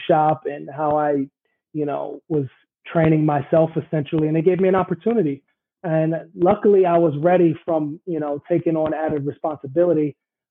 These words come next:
but that got me in the spray booth, and I, I ended up becoming a full-time painter there. And I went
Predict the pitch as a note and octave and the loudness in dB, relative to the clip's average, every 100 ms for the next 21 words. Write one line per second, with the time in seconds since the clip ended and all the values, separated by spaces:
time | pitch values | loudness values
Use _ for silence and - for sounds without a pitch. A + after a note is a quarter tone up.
0 | - E3+ - E3+ E3+ F#3 F#3+ F#3 F3+ D3+ | -8 -6 0 0 2 0 2 2 2 0
1 | - E3 F3+ D3 C#3 C#3 - D#3+ D#3 D#3 | -2 2 2 2 -2 -4 -8 -8 -6 -6
2 | D#3 - D#3+ D#3 F3 F3 F3+ F3 E3+ F3+ | -8 -8 -6 -2 0 2 2 0 -2 0
3 | F#3 E3+ - F3 E3+ E3+ E3 D#3+ E3+ F3 | 0 0 0 0 0 0 -2 -2 -2 2
4 | D#3+ C#3+ D3 D3 C#3 - _ _ _ _ | 2 2 -2 -4 -6 -12 _ _ _ _
5 | - D#3 D#3+ D#3+ E3+ E3 | -8 0 2 2 2 0